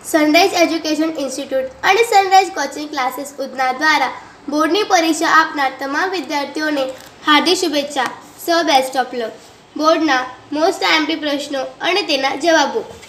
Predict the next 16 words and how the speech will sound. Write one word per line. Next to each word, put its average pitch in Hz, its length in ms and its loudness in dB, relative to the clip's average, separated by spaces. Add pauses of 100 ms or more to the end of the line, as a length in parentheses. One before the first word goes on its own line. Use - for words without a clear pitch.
(380)
વિષય 320 400 4
સામાજિક 294 680 -2
વિજ્ઞાન. 285 360 -2 (920)
પાઠ 285 280 4 (160)
ચાર, 277 280 0 (340)
ભારતનો 320 600 0
સાંસ્કૃતિક 294 640 -4
વારસો, 302 460 0
સાહિત્ય. 320 800 -6 (560)
સવાલ, 311 320 2 (380)
આર્યની 349 460 2
સંસ્કૃત 330 480 -6
ભાષા 285 460 -4
કયા 311 360 0
જૂથની 294 400 -4
હતી? 311 340 -6